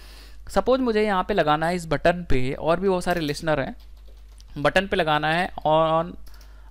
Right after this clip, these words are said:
add mouse listener, add mouse listener, add mouse listener या add mouse motion listener, ठीक है, ये लगाना है। अब क्या हुआ, इसके अंदर मुझे देखना है कि ओके,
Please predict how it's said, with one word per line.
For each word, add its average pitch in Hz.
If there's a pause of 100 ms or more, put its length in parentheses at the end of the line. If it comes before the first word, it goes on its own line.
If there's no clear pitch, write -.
add 156 (440)
mouse 156
listener, - (460)
add 139
mouse 156
listener, 170 (560)
add 143
mouse 160
listener 175 (180)
या 143 (340)
add 156
mouse 156 (420)
motion 147
listener, 175
ठीक 196
है, 170
ये 160
लगाना 156
है। - (560)
अब 175
क्या 277
हुआ, 196
इसके 214
अंदर 247
मुझे 240
देखना 214
है 226
कि 233
ओके, 165